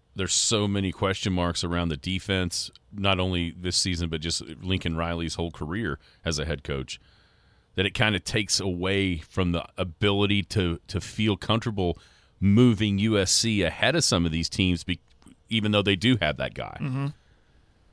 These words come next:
Speaker 1: You know, J J McCarthy, yeah, I mean, he was good. Is he beat Georgia and Alabama in the playoff good? Uh, I don't know. But I, I think that's totally it.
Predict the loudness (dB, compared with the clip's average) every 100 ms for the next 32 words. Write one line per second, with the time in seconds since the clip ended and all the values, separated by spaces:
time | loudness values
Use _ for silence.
0 | _ _ _ _ _ _ _ -4 -2 0
1 | 0 2 2 0 0 0 2 -2 -4 -8
2 | -20 _ _ _ _ _ -6 0 0 0
3 | -4 _ _ _ _ 0 0 0 2 2
4 | 2 -4 -12 _ _ _ _ _ _ _
5 | _ _ _ _ _ _ _ _ _ -8
6 | -6 -6 -8 _ -20 _ -4 -4 -4 -6
7 | -2 0 0 0 2 0 0 0 0 2
8 | 0 -2 -2 0 0 -2 -2 -2 -4 -12
9 | _ -12 -8 -8 -8 -14 -20 -20 _ _
10 | _ _ _ _ -4 0 2 0 -4 -12
11 | -20 -20 -20 -20 -20 -20 -20 -20 -20 -20
12 | -20 _ -16 -2 0 0 -2 -4 0 0
13 | 0 -2 -2 -2 0 -2 -4